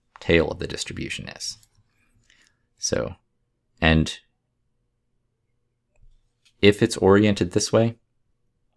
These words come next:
uh, you can also think of it as skewed negatively.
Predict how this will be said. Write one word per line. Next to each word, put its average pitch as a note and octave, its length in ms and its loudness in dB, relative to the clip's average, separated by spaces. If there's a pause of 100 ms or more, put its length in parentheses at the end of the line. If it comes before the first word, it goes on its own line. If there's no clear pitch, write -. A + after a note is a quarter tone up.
(920)
uh, E2 240 0
you E2 100 -2
can E2 140 2
also D#2+ 240 2
think D#2 260 -4
of D2+ 80 -6
it D2+ 220 -4
as - 300 -6 (540)
skewed F2 440 -2
negatively. F2+ 720 0